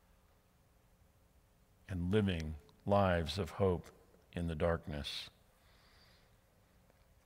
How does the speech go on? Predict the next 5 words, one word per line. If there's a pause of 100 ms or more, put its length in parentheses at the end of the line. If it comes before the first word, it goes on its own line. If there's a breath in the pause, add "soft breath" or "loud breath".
(760)
Romans
chapter
thirteen
reminds
us